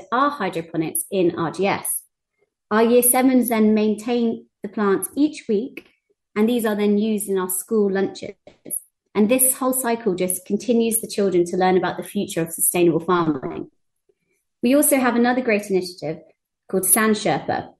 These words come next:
who we are linked to, one of our Year four parents.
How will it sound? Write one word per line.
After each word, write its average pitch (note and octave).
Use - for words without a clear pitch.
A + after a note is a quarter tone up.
who F#3
we F3
are E3+
linked F3
to, -
one G#3
of G3+
our G3
Year G#3
four C#4
parents. -